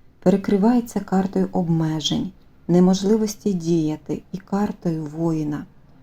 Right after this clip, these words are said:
Я так розумію, що будемо захищати в цьому регіоні те, що маємо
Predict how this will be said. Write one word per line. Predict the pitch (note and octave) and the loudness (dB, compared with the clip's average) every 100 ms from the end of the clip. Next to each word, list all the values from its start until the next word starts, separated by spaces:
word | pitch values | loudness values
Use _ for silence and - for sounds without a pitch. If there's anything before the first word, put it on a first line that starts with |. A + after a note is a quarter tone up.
| - - | -12 -4
Я | G#3+ | -2
так | A3+ A3 | 0 0
розумію, | G3+ G3+ G#3+ A#3+ F#3+ | 0 2 4 4 2
що | - F3 | -4 -2
будемо | G3+ F#3+ F#3 | 0 4 2
захищати | F3 F#3 G3 F#3+ - B3+ - | 2 0 0 -4 -4 -4 -6
в | - | -12
цьому | - E3 D#3+ | -4 -2 -2
регіоні | D#3+ E3 D#3+ D#3 D#3 | -4 -4 -4 -4 -6
те, | - | -6
що | F#3+ - F#3+ | -6 -2 2
маємо | F3+ E3+ D#3 D3 | 2 2 -2 -6